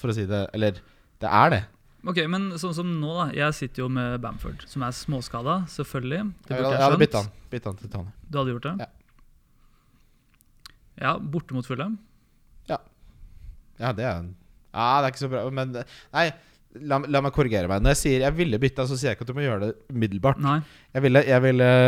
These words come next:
Speaker 1: på en måte, jeg ville se, fulgt med på Bamford sin skade. Er han skada, så, selvfølgelig.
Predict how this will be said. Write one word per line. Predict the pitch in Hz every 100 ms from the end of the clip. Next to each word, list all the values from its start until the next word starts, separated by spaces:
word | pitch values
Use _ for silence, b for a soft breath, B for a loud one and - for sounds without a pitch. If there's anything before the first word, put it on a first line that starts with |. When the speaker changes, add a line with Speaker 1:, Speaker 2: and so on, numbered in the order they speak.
| 131 131 -
Speaker 1:
på | 139 131
en | 127
måte, | 110 117
jeg | 117 113
ville | 117
se, | - 139 127
fulgt | - 117 - 117
med | 117 -
på | 120 110 107 107 123
Bamford | 113 98 104
sin | 117 107
skade. | 120 107 165
Er | 127
han | 117
skada, | 135 104 95 110 113 117 - -
så, | 139 101
selvfølgelig. | - 104 104 135